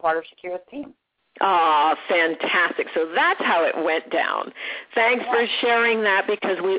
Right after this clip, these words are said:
Speaker 2: all want to know what happens backstage. Now, let me
Speaker 1: <laughs>
Speaker 2: introduce you, everyone, to Sima Lieberman, who is internationally known as the inclusionist.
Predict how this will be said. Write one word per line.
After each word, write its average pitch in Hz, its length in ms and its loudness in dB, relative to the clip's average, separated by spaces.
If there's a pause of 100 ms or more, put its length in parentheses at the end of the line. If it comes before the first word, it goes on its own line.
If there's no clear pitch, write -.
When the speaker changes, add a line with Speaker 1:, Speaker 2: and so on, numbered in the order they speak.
Speaker 2:
all 175 260 2
want 220 200 -2
to 247 100 -2
know 226 180 0
what 214 300 0
happens 202 560 -2
backstage. 170 880 0
Now, 185 280 2
let 196 280 2
me 277 140 0
Speaker 1:
<laughs> 269 60 2
Speaker 2:
introduce 240 600 0 (160)
you, 175 380 2 (420)
everyone, 220 540 2
to 226 180 -2 (220)
Sima 247 500 2 (320)
Lieberman, 202 880 0
who 196 140 0
is 196 160 -2
internationally 240 960 0
known 190 480 0 (300)
as 196 180 0
the 196 400 -2
inclusionist. 220 1600 -2